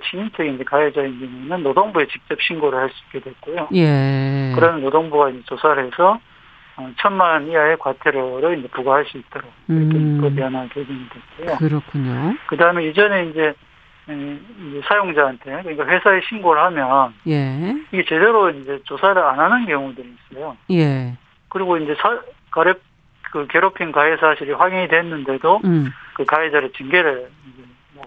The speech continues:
Speaker 1: 유야무야
Speaker 2: 안 한다든지,
Speaker 1: 있고.
Speaker 2: 미룬다든지. 예.
Speaker 1: 네, 그다음에 또 피해자에 대해서 보호 조치를 좀 취해줘야 되는데 이런 걸 이제
Speaker 2: 음.
Speaker 1: 안 하는 경우도 있고.
Speaker 2: 네.
Speaker 1: 그래서 이거 강제할 방법이 없었는데 이번에는, 아, 이런 것들에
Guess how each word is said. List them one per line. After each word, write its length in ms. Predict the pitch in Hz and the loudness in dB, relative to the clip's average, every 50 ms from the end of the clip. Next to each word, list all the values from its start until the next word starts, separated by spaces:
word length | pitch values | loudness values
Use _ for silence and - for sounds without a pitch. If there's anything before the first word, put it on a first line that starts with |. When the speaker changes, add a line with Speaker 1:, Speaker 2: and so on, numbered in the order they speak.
| - 139 | -12 -4
Speaker 1:
유야무야 300 | 151 160 165 165 170 185 | 0 2 4 4 4 4
Speaker 2:
안 60 | 175 165 165 160 | 4 4 4 4
한다든지, 500 | 151 151 147 139 - 135 131 127 - 135 127 143 185 233 254 | 4 2 0 0 -2 -2 -4 -4 -4 -4 -4 -2 -2 -2 -2
Speaker 1:
있고. 180 | - 160 180 | 0 2 2
Speaker 2:
미룬다든지. 840 | 196 160 165 160 147 147 143 131 139 127 123 - 139 160 208 254 - - | 4 4 4 4 2 2 0 -2 -2 -4 -4 -4 -4 -4 -4 -6 -4 -2
예. 100 | 151 147 | 0 2
Speaker 1:
네, 300 | 143 139 135 127 123 123 - | 2 2 2 0 -2 -6 -8
그다음에 240 | _ - 143 139 131 | _ -4 -2 -2 -2
또 80 | - 151 | -4 -4
피해자에 480 | - - - 196 196 202 190 185 170 160 | -2 0 2 4 4 4 6 4 4 4
대해서 220 | 147 143 - 127 | 2 0 -4 -6
보호 220 | - - 156 175 185 | -2 2 2 4 4
조치를 320 | 185 175 - - 147 131 | 2 0 -4 -6 -12 -12
좀 180 | - 147 135 127 - - | -10 -12 -12 -12 -10 -4
취해줘야 440 | - 180 175 160 151 147 143 139 131 | -2 -2 0 0 2 2 2 2 0
되는데 440 | 131 123 123 120 120 123 156 165 175 | -2 -6 -10 -14 -12 -8 -6 -4 0
이런 200 | 170 160 160 151 | 2 2 4 4
걸 160 | 151 143 147 | 4 2 2
이제 120 | 147 147 | 0 -2
Speaker 2:
음. 80 | 147 151 | -2 -2
Speaker 1:
안 80 | 147 147 | 0 0
하는 160 | 147 143 151 156 135 | 2 2 0 0 -2
경우도 180 | 131 127 - - - - - | -6 -12 -16 -18 -20 -16 -10
있고. 100 | - 185 | -4 0
Speaker 2:
네. 440 | 170 160 151 143 135 131 120 110 107 - - - - - - - - - - - | 2 2 2 2 0 -2 -2 -6 -8 -12 -18 -20 -20 -20 -20 -20 -20 -20 -14 -8
Speaker 1:
그래서 160 | - 165 175 | -6 -6 -4
이거 140 | 170 160 175 | -2 -2 0
강제할 420 | - - 139 147 151 165 180 190 | 2 2 0 2 4 6 6 6
방법이 400 | 185 196 202 202 202 196 185 156 | 6 6 6 6 4 2 2 2
없었는데 720 | 135 131 - - - 151 143 135 131 127 127 147 147 131 127 131 143 139 | -2 -4 -6 -10 -16 -16 -16 -16 -16 -14 -8 -8 -8 -8 -8 -12 -16 -12
이번에는, 560 | 156 165 160 160 156 151 170 196 220 226 - _ - - - - - - - - - | -12 -10 -8 -8 -4 -2 -2 -2 -2 -2 -6 _ -18 -20 -20 -20 -20 -20 -20 -8 -4
아, 80 | 139 | -2
이런 180 | 139 165 180 190 | 0 2 2 4
것들에 280 | 185 175 - - 151 | 2 2 2 2 2